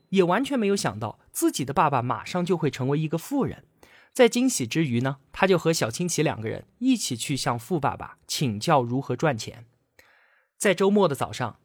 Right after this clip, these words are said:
两个小孩端坐在富爸爸面前，他说：“我会教你们的，但是不会用学校教育你们的方法，你们必须要来为我工作，只有通过工作才能更快地学到东西。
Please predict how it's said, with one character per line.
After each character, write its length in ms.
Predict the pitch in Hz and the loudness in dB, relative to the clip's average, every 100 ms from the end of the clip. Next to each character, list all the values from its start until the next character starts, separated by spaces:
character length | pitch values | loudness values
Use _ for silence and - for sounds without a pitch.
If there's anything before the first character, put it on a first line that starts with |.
| - | 0
两 180 | 165 196 | 2 2
个 60 | |
小 180 | 254 147 | 0 -2
孩 280 | - 123 165 _ | -2 -4 -6 _
端 240 | 208 208 214 | 2 2 4
坐 160 | 190 | 2
在 140 | 147 131 | 2 -2
富 220 | - 143 | -4 -4
爸 120 | 120 | -2
爸 160 | 117 101 | -2 -4
面 220 | 123 101 | -4 -6
前， 240 | - - - _ - | -8 -16 -20 _ -4
他 120 | 156 | -2
说 260 | 151 143 160 _ _ _ _ | 0 -2 -6 _ _ _ _
：“我 180 | 160 147 | 2 2
会 160 | 143 208 | 4 2
教 280 | 190 214 226 | 6 4 4
你 100 | 135 | 0
们 160 | 98 | -4
的， 160 | 87 - _ _ - | -10 -16 _ _ 0
但 120 | 254 | 0
是 140 | 226 | 0
不 240 | 185 - 139 | -4 -4 -2
会 200 | 269 226 | 2 2
用 140 | 185 | 2
学 300 | - - 117 | -2 -4 -4
校 240 | 151 208 156 | 0 2 2
教 220 | 175 147 | 2 0
育 160 | 131 | 0
你 80 | 107 | -4
们 100 | 107 | -4
的 80 | 110 | -6
方 220 | 110 160 | -4 -4
法， 240 | 165 - - _ _ _ | -6 -10 -16 _ _ _
你 140 | 170 | 2
们 120 | 180 190 | 4 4
必 140 | 214 | 0
须 300 | 160 170 175 _ | 0 0 -2 _
要 160 | 175 151 | 2 4
来 120 | 131 | 4
为 120 | 156 | 2
我 140 | 139 104 | 0 -2
工 200 | 147 180 | -2 0
作， 240 | 202 165 _ _ _ | 2 0 _ _ _
只 160 | - 277 | 0 4
有 140 | 226 | 4
通 180 | - 208 | 2 0
过 140 | 202 | 2
工 240 | 156 202 233 | 2 2 2
作 240 | 196 - - | 0 -4 -4
才 160 | 147 | 0
能 160 | 147 165 | 0 2
更 200 | 254 170 | 2 0
快 220 | - 139 | 0 -2
地 80 | 117 | -2
学 220 | - 120 | -4 -2
到 120 | 139 | 0
东 160 | 123 156 | 0 -4
西。 200 | - | -6